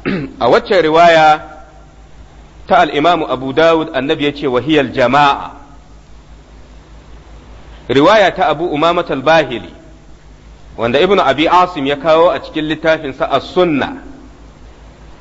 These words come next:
Manzon Allah ya ce, "Bi annahumus sawadul a'zam." Ga riwaya ta al-Imam Tirmizi,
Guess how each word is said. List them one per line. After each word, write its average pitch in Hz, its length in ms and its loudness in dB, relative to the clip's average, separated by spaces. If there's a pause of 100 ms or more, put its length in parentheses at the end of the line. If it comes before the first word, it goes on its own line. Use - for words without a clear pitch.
(320)
Manzon 120 320 0
Allah 175 300 0
ya 151 80 -2
ce, 160 140 -6
"Bi 135 100 -6
annahumus 151 600 -6
sawadul 147 680 0
a'zam." 139 640 0 (1700)
Ga 135 180 4
riwaya 175 400 2
ta 190 160 -4
al-Imam 151 400 0 (100)
Tirmizi, 135 480 -2